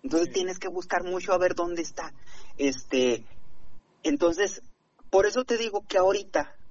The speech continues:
Speaker 1: lo único seguro que tengo es la fe. Es, es certidumbre,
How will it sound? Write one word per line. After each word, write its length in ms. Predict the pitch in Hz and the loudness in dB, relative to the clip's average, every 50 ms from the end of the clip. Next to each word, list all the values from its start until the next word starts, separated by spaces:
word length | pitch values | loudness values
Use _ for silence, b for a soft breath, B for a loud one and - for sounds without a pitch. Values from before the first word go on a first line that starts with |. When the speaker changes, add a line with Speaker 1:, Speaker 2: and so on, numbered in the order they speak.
| - _ _ _ _ _ _ _ _ _ _ _ - | -16 _ _ _ _ _ _ _ _ _ _ _ 4
Speaker 1:
lo 280 | - 151 151 147 143 - - - - - - _ - | 6 8 8 6 6 2 -6 -20 -20 -20 -16 _ -2
único 400 | - 277 330 220 254 240 302 311 | 2 2 2 2 0 0 0 0
seguro 500 | - 285 247 220 208 185 180 175 180 - - - - _ _ _ _ _ _ _ _ _ _ _ _ _ - | 2 2 0 2 4 2 2 2 0 -6 -16 -16 -18 _ _ _ _ _ _ _ _ _ _ _ _ _ -6
que 140 | - 135 131 | -6 -6 -2
tengo 440 | - - 202 208 190 180 170 - - - | 0 0 0 0 0 -4 -6 -8 -8 -10
es 200 | - 131 127 - | -10 -8 -6 -4
la 200 | 156 151 147 - | -4 -4 -4 -6
fe. 320 | - - - 156 135 - - - - - _ _ _ _ _ _ _ _ _ _ _ _ _ _ _ _ _ _ _ | -8 -8 -8 -8 -8 -8 -10 -14 -16 -18 _ _ _ _ _ _ _ _ _ _ _ _ _ _ _ _ _ _ _
Es, 200 | - 151 170 185 - | 0 2 2 4 4
es 220 | 180 185 180 - | 2 0 0 2
certidumbre, 760 | - - 180 165 - - 196 180 226 262 294 330 359 311 277 | 2 2 2 2 4 2 4 6 6 6 6 6 6 4 2